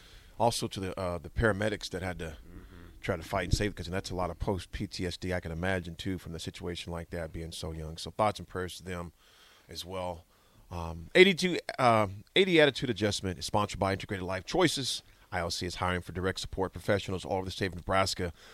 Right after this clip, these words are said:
Speaker 1: Full-time, part-time, days, evenings, and weekends. Help ensure a meaningful life for the people you support and help them to achieve their hopes and dreams. Apply at I L C dot net backslash careers. Folks, uh, one thing I, I was thinking about, even just as I was flying, is,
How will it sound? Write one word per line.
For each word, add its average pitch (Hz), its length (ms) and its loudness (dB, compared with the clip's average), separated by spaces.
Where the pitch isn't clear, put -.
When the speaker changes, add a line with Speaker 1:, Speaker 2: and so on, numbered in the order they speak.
Speaker 1:
Full-time, 208 460 8
part-time, 170 520 8
days, 196 360 8
evenings, 165 320 0
and 123 80 -4
weekends. 175 540 0
Help 285 340 12
ensure 117 640 2
a - 40 -6
meaningful 98 320 2
life 98 200 4
for - 60 -16
the - 60 -10
people 101 280 0
you 98 80 -2
support 98 340 -2
and 90 40 -2
help 95 120 0
them 98 80 -4
to 85 40 -2
achieve 92 280 -4
their 87 100 -8
hopes - 320 -2
and 123 80 -4
dreams. 78 320 -6
Apply - 200 0
at - 100 -6
I 90 100 4
L 92 100 2
C 92 220 -4
dot 85 240 -2
net 87 220 -4
backslash 87 600 0
careers. 92 500 -4
Folks, - 380 2
uh, 127 140 6
one 165 180 4
thing 151 260 0
I, - 60 -2
I 123 140 -2
was 120 160 -4
thinking 143 240 2
about, 123 180 6
even 113 140 0
just 107 160 -2
as 110 80 4
I - 20 4
was 92 180 -2
flying, 107 440 2
is, 90 200 -6